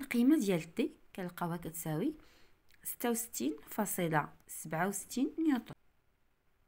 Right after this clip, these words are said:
وهي قيمة منطقية، لأن كل ما بعدت المسافة عن محور الدوران الم-، شدة القوة كتكون أقل، وكل ما كانت المسافة مع محور الدوران صغيرة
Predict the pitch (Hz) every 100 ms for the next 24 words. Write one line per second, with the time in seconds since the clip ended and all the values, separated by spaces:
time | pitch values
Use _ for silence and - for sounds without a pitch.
0 | _ _ 208 175 214 - 185 247 - _
1 | _ _ - 269 285 226 - 156 - -
2 | _ _ _ _ _ - - - 190 202
3 | 208 214 240 175 165 185 - 190 180 202
4 | 190 160 165 175 175 175 156 160 151 147
5 | 220 403 - - - - 170 165 - 147
6 | 156 156 156 208 185 - 202 269 285 -
7 | 262 226 - 135 - - - 156 - 160
8 | 208 277 330 - 277 262 247 226 214 190
9 | 190 - 190 185 185 175 165 156 156 147
10 | 214